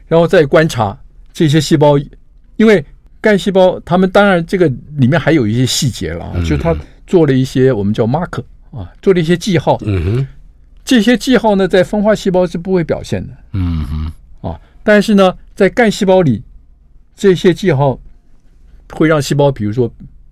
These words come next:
Speaker 1: 变蓝色。
Speaker 2: 嗯。
Speaker 1: 哦，那它这样就可以，你一
Speaker 2: 便于
Speaker 1: 看细，
Speaker 2: 观察。
Speaker 1: 一看细胞
Speaker 2: 嗯哼。
Speaker 1: 几千万个细胞，哎，它看到有几个蓝色的，
Speaker 2: 嗯哼。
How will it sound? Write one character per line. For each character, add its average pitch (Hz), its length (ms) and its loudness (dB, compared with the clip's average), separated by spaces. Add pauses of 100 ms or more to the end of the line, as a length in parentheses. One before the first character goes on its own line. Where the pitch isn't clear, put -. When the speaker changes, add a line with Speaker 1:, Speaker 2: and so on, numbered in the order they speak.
Speaker 1:
变 123 180 0
蓝 87 200 -8
色。 - 180 -6 (640)
Speaker 2:
嗯。 80 540 -4 (460)
Speaker 1:
哦， - 160 -4 (120)
那 165 140 0
它 - 160 -2
这 - 120 -4
样 135 140 -4
就 143 140 -10
可 - 120 -10
以， 120 180 -6
你 123 180 -8
一 - 20 -6
Speaker 2:
便 139 160 4
于 120 40 2
Speaker 1:
看 117 80 2
细， 165 60 -2
Speaker 2:
观 131 220 2
察。 98 320 -2 (140)
Speaker 1:
一 196 120 -2
看 - 360 -2
细 92 120 0
胞 165 140 2
Speaker 2:
嗯 - 0 -
哼。 - 60 -4
Speaker 1:
几 120 160 -6
千 185 180 0
万 185 160 -4
个 160 80 -2
细 156 160 -8
胞， 160 80 0
哎， 180 160 -2
它 196 100 -4
看 202 160 -4
到 160 120 0
有 160 100 0
几 139 140 -6
个 127 80 0
蓝 107 180 0
色 - 160 2
的， 101 160 0
Speaker 2:
嗯 82 80 -4
哼。 101 200 -4